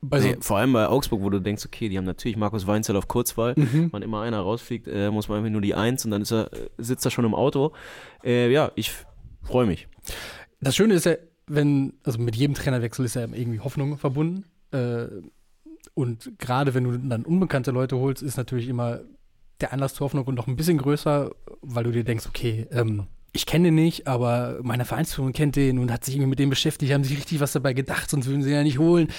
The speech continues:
Speaker 1: Das ist jetzt keine Verzweiflungstat, sondern, äh, da steckt ein Plan dahinter und, ähm,
Speaker 2: Aber das dachten sie halt vermutlich auch schon bei Enrico Maaßen, mit dem ja auch gewisse Hoffnung
Speaker 1: Mhm.
Speaker 2: verbunden waren, der ja auch im, im, auf der großen Profibühne ein, ein, ein Neuling war.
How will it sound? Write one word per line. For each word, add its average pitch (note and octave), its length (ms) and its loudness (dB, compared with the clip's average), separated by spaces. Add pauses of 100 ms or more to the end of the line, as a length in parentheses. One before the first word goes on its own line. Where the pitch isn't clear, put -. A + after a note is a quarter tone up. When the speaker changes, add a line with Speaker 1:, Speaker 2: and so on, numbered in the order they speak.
(140)
Speaker 1:
Das C3 160 -2
ist D3+ 100 0
jetzt D3 140 0
keine F3 200 2
Verzweiflungstat, D3+ 840 0
sondern, C3+ 480 2
äh, B2+ 320 0 (400)
da - 80 -14
steckt - 240 -4
ein D#3 80 -2
Plan E3 300 2
dahinter D3+ 560 2 (360)
und, C3 520 0 (120)
ähm, B2 320 2
Speaker 2:
Aber A#2 160 2
das - 120 -2
dachten B2 260 -6
sie A2+ 160 -2
halt A#2+ 140 -6
vermutlich A2+ 440 -4
auch A2 80 0
schon - 140 -8
bei A#2 80 -2
Enrico A2+ 300 0
Maaßen, A2+ 360 0
mit G#2 140 -4
dem A2 120 2
ja G2+ 100 2
auch A2 160 -2
gewisse A2+ 260 0
Hoffnung B2+ 200 4
Speaker 1:
Mhm. D3+ 40 2
Speaker 2:
verbunden A#2 260 0
waren, A2 160 2
der G#2 80 2
ja G#2 120 0
auch B2 400 0 (180)
im, G#2+ 400 0
im, G#2+ 580 0
auf F#2 160 -2
der G#2 120 0
großen A#2+ 360 2
Profibühne A#2+ 600 0
ein, G#2+ 400 0
ein, G#2+ 320 0
ein G#2 320 0
Neuling B2+ 400 4
war. C3+ 260 0